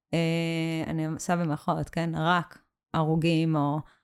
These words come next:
או חטופים, ולאו דווקא היו צריכים להתפנות, אה, מאזור שאין בו אפילו טילים, ולראות איך אנחנו מספרים סיפור של קהילה שזוכרת את היקירים לה,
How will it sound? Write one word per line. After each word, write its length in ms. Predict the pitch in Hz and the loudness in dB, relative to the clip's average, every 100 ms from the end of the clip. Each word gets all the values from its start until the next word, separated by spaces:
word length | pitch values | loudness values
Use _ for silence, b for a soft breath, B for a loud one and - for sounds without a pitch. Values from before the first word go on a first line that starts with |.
| _ _ | _ _
או 120 | - 170 | 0 2
חטופים, 480 | 175 - 160 185 | 0 -2 0 2
ולאו 200 | 180 160 | 4 4
דווקא 220 | 165 - 175 | 2 0 -2
היו 80 | |
צריכים 240 | 170 - 170 | 0 0 2
להתפנות, 640 | 160 160 160 170 175 - | 2 0 2 2 2 0
אה, 260 | 156 156 156 151 160 160 160 156 160 156 147 170 | -2 0 0 0 2 2 2 0 0 0 -2 0
מאזור 460 | 165 156 175 170 170 | 0 2 2 2 0
שאין 720 | - 165 160 156 - 185 180 | -2 0 2 0 2 4 4
בו 180 | 175 | 4
אפילו 400 | 165 - 175 175 | 2 2 0 0
טילים, 400 | 165 - 165 202 254 b b _ - | -2 -2 2 2 2 b b _ -6
ולראות 500 | 156 165 170 196 214 | 0 2 2 2 2
איך 140 | 202 | 0
אנחנו 200 | 208 196 | 0 0
מספרים 420 | 180 - 170 - 175 | 0 -2 -4 -4 -4
סיפור 320 | 190 - 160 | -4 -4 -4
של 180 | 208 196 | -2 -4
קהילה 380 | 208 196 143 156 b b _ _ 160 | -2 0 0 -2 b b _ _ -2
שזוכרת 600 | 156 156 - 151 156 160 | 0 0 2 2 0 -4
את 120 | 156 | -4
היקירים 480 | 147 - 160 202 208 | -4 -2 0 2 4
לה, 200 | 196 | 2